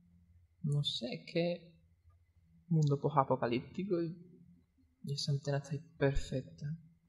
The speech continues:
Hay cosas de este mundo que nunca, nunca entenderé, lo digo en serio.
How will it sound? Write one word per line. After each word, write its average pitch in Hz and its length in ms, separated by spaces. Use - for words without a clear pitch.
Hay 139 140
cosas 151 300
de 156 80
este 156 160
mundo 147 220
que 151 80
nunca, 143 320
nunca 147 300
entenderé, 131 640
lo 127 80
digo 131 140
en 135 60
serio. - 320